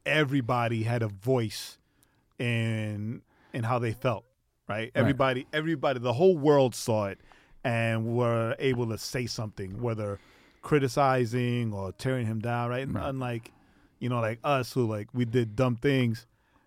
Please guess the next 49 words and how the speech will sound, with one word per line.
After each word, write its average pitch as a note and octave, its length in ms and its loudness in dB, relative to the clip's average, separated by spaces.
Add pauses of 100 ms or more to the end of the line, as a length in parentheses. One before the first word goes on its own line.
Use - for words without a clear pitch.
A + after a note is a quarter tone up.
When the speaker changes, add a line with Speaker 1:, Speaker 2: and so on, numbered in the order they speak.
(160)
Speaker 1:
and A2+ 160 -4
we C3+ 100 0
either B2 200 2
got A2 160 -4
away C3 180 4
with D#3 160 0
it D#3 60 -4
'cause C3 160 0
nobody B2 320 2
was G#2+ 120 0
around, C3+ 380 2
nobody A#2+ 300 0
saw C3 240 2
it, B2+ 40 2
there A#2+ 80 2
were A2 80 -2
no G#2+ 120 -4
cameras C#3 400 0
on C3 160 2
us. C3 180 -2
Speaker 2:
Right. A2 220 -4 (280)
Speaker 1:
Or, F#3+ 280 8
you F3+ 100 2
know, E3 120 2
we C#3+ 120 4
just B2+ 160 2
got A#2+ 160 2
our A2 60 4
butt B2 320 -6
kicked A2 280 -6
by A#2+ 160 0
our C#3 120 4
<laughs> - 0 -
parents. - 500 6
Speaker 2:
Yeah, B2+ 240 4
yeah, - 0 -
yeah. A#2+ 300 2
And, B2 260 0
and, B2+ 300 4 (640)
and C3 120 2
we're C#3 60 2
not A2+ 180 2
rich, A#2 360 0
so - 120 -4
no A2+ 80 2
one A2 140 0
cared. G2+ 380 -6
<laughs> - 40 -20 (1120)
Speaker 1:
Exactly. - 380 -12